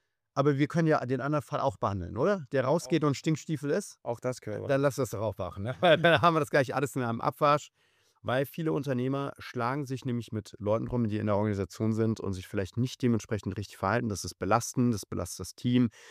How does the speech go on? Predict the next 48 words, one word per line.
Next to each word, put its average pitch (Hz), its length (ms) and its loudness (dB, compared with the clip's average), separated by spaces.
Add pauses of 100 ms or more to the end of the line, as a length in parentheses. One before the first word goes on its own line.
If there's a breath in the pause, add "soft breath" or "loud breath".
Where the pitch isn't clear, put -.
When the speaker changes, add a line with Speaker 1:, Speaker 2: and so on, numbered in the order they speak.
(180 loud breath)
Speaker 1:
das 92 100 -10
sorgt 107 220 0
dafür, 101 240 -2
dass 95 160 -2
Unruhe 123 420 0
reinkommt, 110 400 0
Stress - 380 -6
reinkommt. 110 580 -2 (400)
Äh, 101 140 -2
Unternehmer 113 560 4
haben 110 160 2
teilweise 104 340 0
keinen 110 180 -2
Bock 127 220 2
mehr, 120 180 4
das 104 160 -4
Team 139 220 -2
hat 123 140 -2
keinen 113 180 -2
Bock 104 240 -4
mehr, 107 220 2
der 101 100 2
Mitarbeiter 110 480 0
verhält 107 300 -4
sich - 100 -8
aber 90 220 -2
assi 120 260 -4
vielleicht. 113 440 -2 (520)
Was - 180 -10
machen 117 220 -2
wir 92 100 -4
jetzt? - 320 -12
Also 92 240 -8
Felix. - 420 -10
Speaker 2:
Genau, 160 180 6
es 151 60 2
war 160 100 4
so 170 100 0
ein 156 80 4
reeller 143 320 6
Speaker 1:
Ja. 131 80 0
Speaker 2:
Case. 156 240 2
Also 131 140 0
es 135 80 -4
ist - 40 -18
wirklich 156 300 -4
einer, 135 320 4
Speaker 1:
Ne? 151 60 -10